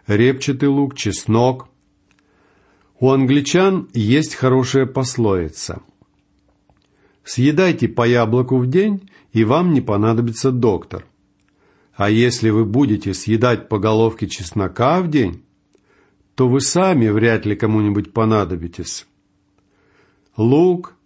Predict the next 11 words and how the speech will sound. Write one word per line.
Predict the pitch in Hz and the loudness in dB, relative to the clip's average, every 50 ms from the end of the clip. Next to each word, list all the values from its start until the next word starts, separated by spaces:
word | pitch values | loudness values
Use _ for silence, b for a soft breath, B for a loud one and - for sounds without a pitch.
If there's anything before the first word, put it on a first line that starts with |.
| _ _ _ - | _ _ _ -2
репчатый | 104 110 123 135 151 165 165 - - 151 127 127 147 | 0 2 2 2 2 0 0 -2 -4 -4 -2 0 2
лук, | 143 139 143 143 135 135 | 2 2 2 0 0 -2
чеснок | - - 170 165 - - 123 131 139 147 147 - - | -4 -4 -4 -4 -2 0 2 2 4 2 0 0 0
не | 123 131 143 | 0 2 2
насыщают, | 143 156 151 123 - - 165 160 - - - 160 156 110 90 87 85 85 - - - _ _ _ _ _ _ _ _ b b b b b b b _ | 2 2 0 0 -2 -4 -4 -4 -6 -4 -4 -2 0 0 -2 -2 -6 -8 -12 -16 -20 _ _ _ _ _ _ _ _ b b b b b b b _
потому | - 113 113 127 120 139 175 190 | -2 -2 0 0 0 2 0 0
что | 180 - - - 175 165 151 165 - - | -2 -4 -6 -2 -2 -2 -2 -4 -6 -6
это | 147 151 151 - 151 139 | -6 -4 -4 -2 -4 -4
своего | - - 139 131 143 143 143 139 143 143 | -4 -2 -2 0 2 2 4 4 4 2
рода | 143 143 135 127 135 | 2 2 2 2 0
трава. | 131 127 135 131 131 127 123 113 95 80 78 85 - | 0 0 0 0 0 0 0 -2 -2 -2 -4 -6 -12